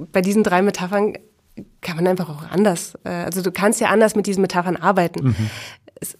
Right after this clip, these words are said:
Speaker 1: gibt diese, diese vielleicht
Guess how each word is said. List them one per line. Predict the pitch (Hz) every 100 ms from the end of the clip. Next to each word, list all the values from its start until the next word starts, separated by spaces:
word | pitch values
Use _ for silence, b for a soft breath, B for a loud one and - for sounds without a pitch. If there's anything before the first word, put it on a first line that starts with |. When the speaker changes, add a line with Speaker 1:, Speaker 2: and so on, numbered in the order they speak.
| -
Speaker 1:
gibt | 247 233
diese, | 220 190 196 185 185 - - -
diese | 190 180 180 - _ _ _ _ _
vielleicht | - 185 175 190 -